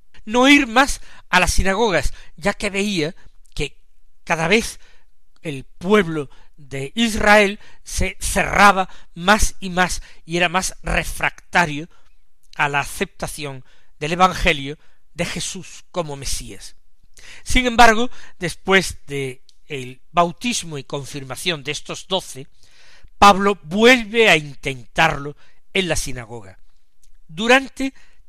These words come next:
tres meses estuvo hablando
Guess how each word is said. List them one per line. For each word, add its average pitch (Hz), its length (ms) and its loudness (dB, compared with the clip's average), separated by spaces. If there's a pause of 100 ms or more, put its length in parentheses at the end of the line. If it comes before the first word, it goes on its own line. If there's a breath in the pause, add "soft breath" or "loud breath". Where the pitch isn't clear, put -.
(200)
tres 226 400 8
meses - 580 2 (460)
estuvo 185 460 -6 (340 soft breath)
hablando 214 640 4